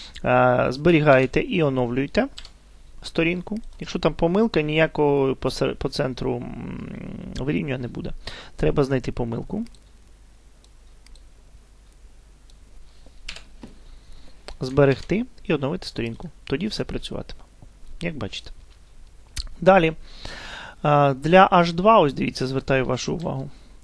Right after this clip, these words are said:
Для, м, тега Аш два також застосовувалося вирівнювання посередині.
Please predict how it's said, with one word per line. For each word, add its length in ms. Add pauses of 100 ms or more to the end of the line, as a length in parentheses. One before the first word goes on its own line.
(160)
Для, 480
м, 680
тега 340
Аш 200
два 320 (500)
також 340
застосовувалося 800
вирівнювання 540
посередині. 680